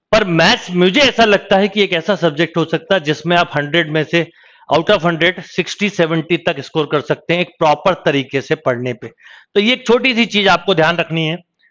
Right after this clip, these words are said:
कि किस ढंग से पढ़ना है। एसएसबी प्रोसीजर के बारे में मैं आपको बोलूंगा,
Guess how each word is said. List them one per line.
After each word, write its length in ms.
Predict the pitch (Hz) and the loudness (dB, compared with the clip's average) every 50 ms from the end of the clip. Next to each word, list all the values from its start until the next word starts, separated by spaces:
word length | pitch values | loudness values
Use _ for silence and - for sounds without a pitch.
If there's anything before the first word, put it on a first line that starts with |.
| _ _ _ _ _ - | _ _ _ _ _ -2
कि 180 | 185 202 208 | 0 0 0
किस 440 | 170 - - - - _ 190 196 165 | 0 -2 -8 -16 -6 _ -4 0 2
ढंग 140 | 185 185 175 | 2 0 2
से 100 | 185 196 | 0 -2
पढ़ना 260 | - 180 180 180 190 | 0 0 0 2 2
है। 60 | 175 | 0
एसएसबी 300 | 156 - - 196 190 208 | 0 -2 -2 -2 -2 -2
प्रोसीजर 440 | 196 190 180 165 - - 180 196 185 | 0 0 -2 -4 -4 -4 -4 -4 -2
के 100 | 180 196 | -2 0
बारे 240 | 185 180 180 180 185 | 2 2 2 2 0
में 100 | 185 190 | 0 0
मैं 120 | 185 190 | 0 2
आपको 260 | 180 175 175 - 190 170 | 0 0 -2 -2 -4 -2
बोलूंगा, 380 | 165 165 165 160 160 175 190 | 0 0 0 0 0 0 0